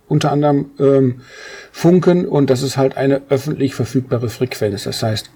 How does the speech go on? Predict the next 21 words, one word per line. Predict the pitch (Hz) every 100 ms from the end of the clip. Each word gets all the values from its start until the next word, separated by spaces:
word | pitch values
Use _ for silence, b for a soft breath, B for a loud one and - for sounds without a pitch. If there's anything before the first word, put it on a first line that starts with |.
| -
alle | 143 190 202
Geräte, | - 131 127 127 147
die | 113 110
in | 113
diesem | 123 135 143
öffentlichen | 147 147 147 120
Frequenzband | 113 127 - 123 127 120 107
funken, | - 143 156 180 190 190 B B B B
können | - 151 160
natürlich | 151 127 151 131 -
Interferenzen | 135 131 120 117 131 135 143
und | 113
Störungen | - 131 135 123 117
untereinander | 123 117 117 120 120 117 113 B B B B B B -
hervorheben. | 127 - 147 143 120 127 110 101
Das | 98 -
kennen | - 175 175 190 -
die | 147
meisten | 143 147 139 - -
Unternehmen, | 151 135 143 147 156 156 -
ähm, | - 127 127 127 123